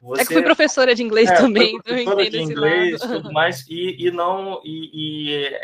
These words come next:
Speaker 1: e, e é um ponto interessante, realmente, que, que você observou e que a verdade é que, assim, o, o, ainda o mercado, ele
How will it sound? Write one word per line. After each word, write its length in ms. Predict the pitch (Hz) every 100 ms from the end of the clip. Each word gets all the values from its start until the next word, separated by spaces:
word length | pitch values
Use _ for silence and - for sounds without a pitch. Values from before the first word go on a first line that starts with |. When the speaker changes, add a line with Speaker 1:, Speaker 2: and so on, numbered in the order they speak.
| -
Speaker 1:
e, 260 | 135 139 135
e 40 |
é 60 | 139
um 100 | 185
ponto 300 | 180 185 170
interessante, 580 | 156 151 139 - 117 117
realmente, 500 | 131 135 117 110 _
que, 200 | 120 107 107
que 80 |
você 240 | 113 110 123
observou 760 | 117 113 127 120 117 113 143 185
e 100 | 185
que 720 | - 220 226 202 - - _ _ - - _ _
a 220 | - 135 143
verdade 480 | 156 160 151 180 185
é 40 |
que, 100 | 185
assim, 520 | 170 - 143 120 107
o, 600 | 107 113 117 110 - -
o, 20 | -
ainda 400 | - 131 156 202
o 60 | 180
mercado, 680 | 175 165 - 156 170 185 180
ele 800 | 175 175 175 175 170 165 151